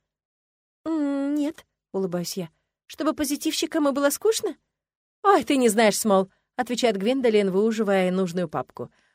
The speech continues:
«Да, спектральный тест направил ее на наш факультет, но, боги, более нудной особы я не встречала.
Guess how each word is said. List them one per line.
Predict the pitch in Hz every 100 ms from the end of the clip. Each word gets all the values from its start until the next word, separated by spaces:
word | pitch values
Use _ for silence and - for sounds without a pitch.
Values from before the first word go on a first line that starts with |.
| -
«Да, | 226 370
спектральный | - - - 226 214 208
тест | 277 320 - -
направил | 226 214 247 254 226
ее | 208 196 233 214
на | 202
наш | 196
факультет, | - 226 220 - 156 -
но, | 240 220
боги, | 220 196 196 - _ _ 254
более | 269 247
нудной | 247 262 240 233
особы | 254 262 262
я | 233 254
не | 247
встречала. | 226 214 220 175 170